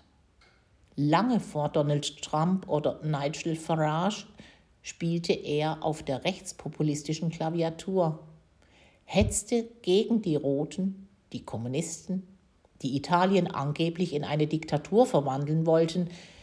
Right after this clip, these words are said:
gegen die roten Roben auch, jene Staatsanwälte,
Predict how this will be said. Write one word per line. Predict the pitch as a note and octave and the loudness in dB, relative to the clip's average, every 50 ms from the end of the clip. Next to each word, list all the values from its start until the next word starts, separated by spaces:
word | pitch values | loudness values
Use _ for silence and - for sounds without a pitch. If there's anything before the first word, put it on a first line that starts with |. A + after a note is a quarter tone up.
| - - - _ _ _ _ _ - | -20 -20 -20 _ _ _ _ _ 4
gegen | - F3+ F3+ F3 F#3 F3+ - - - - - | 6 8 8 8 6 2 0 -2 -10 -16 -6
die | C#3+ D3 C#3 C3+ | 0 2 2 4
roten | - - C3 C#3 E3 G3 G3 - - D3+ | 4 2 4 4 4 4 4 4 2 2
Roben | C#3 - - B2 B2+ C#3+ D3 D3 D3 C3 - - | 2 2 2 2 4 4 4 2 0 -4 -4 -4
auch, | - F2 A2 C3 D#3+ G3+ G#3+ - - - - - - _ _ _ _ _ - | -2 0 2 4 4 4 4 2 -2 -12 -16 -20 -20 _ _ _ _ _ -4
jene | D3+ C3 B2+ A#2+ A#2+ A#2 A#2+ | -2 0 2 2 2 0 -2
Staatsanwälte, | - - D3+ A2+ A#2+ C3 - - - D3+ D3 D#3 D3+ D#3 D#3+ D#3 E3+ F3 F#3 | -4 -2 -2 -2 -2 -2 -4 -4 -2 0 2 4 4 4 4 4 2 0 0